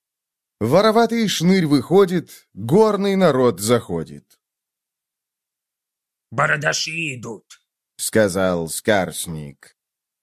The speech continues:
Speaker 1: Я был истощен к этому моменту. Длинный бросок к восьми пикам и страх сильно сказались на мне, но я все еще писал.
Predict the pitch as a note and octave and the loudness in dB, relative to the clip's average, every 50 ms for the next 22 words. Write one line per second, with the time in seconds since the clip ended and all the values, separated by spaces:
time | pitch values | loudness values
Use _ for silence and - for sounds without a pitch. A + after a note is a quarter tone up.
0 | _ _ - D#2+ G#2 C3+ D3+ D#3+ E3 E3 F3+ F3+ F3+ F3 D3+ - - F3 E3+ D3 | _ _ -4 0 2 2 2 2 2 0 0 0 0 0 -2 -2 -2 -2 -2 -2
1 | - - E3 F#3 F#3 F3+ E3+ D#3 - - D#3+ D3 A2+ C3+ A#2+ A#2 A2+ A2 G#2+ G2+ | -2 0 0 2 2 2 2 0 0 2 2 2 4 2 2 2 2 0 0 0
2 | G2 F#2 F2 D#2+ D#2 C#2+ C#2 B1+ - _ - C#2 C2+ - - - _ _ - F2 | -2 -2 -4 -6 -8 -12 -14 -18 -20 _ -14 -14 -12 -12 -14 -18 _ _ -10 -6
3 | F#2 F#2+ A#2+ B2+ D3 D#3 D#3 D3+ D#3 D#3 D3+ C3+ A#2+ C3+ C#3 B2+ - - - C#3+ | -2 0 2 2 2 2 2 2 2 2 2 2 2 2 2 2 0 0 0 2
4 | D3+ D3+ C#3 A2+ - _ - A2 A#2+ B2 A#2+ A#2+ - C3 C3+ C3+ B2+ - - C3+ | 2 2 0 -2 -6 _ -2 0 2 2 0 0 0 0 0 0 0 0 0 0
5 | C#3+ C3+ - B2+ C3+ C3 C3 B2 A2+ - - - - D3 D3+ D3 C#3 A#2 - - | 0 0 2 0 0 2 2 0 -2 -4 -6 -2 0 2 2 2 2 0 -2 -6
6 | - - C3+ D3+ C#3+ C3 C3 B2+ A#2 - - C#3 C3 A#2 C3+ D3 D3 C#3+ C3+ C3 | -8 -4 -2 -2 0 0 -2 -2 -2 -2 0 0 0 2 2 2 2 2 0 0
7 | A2+ - - G#2 G2+ F#2+ F#2 F2 E2+ E2 D#2+ D#2 D#2 - _ _ _ _ _ _ | -4 -4 -4 -4 -4 -2 -2 -4 -4 -6 -8 -10 -12 -14 _ _ _ _ _ _
8 | _ _ - - C3+ B2+ B2+ B2 B2 A#2 A2 F#2+ - - G#2 G2+ F#2+ F2+ E2+ - | _ _ -8 -4 0 2 2 4 4 4 2 0 -2 -2 0 0 0 0 -4 -6
9 | - E2+ - - E2+ D#2 - - - D#2+ D#2 D2 C#2+ C#2+ - | -10 -12 -10 -10 -10 -10 -10 -8 -6 -4 -4 -4 -6 -8 -12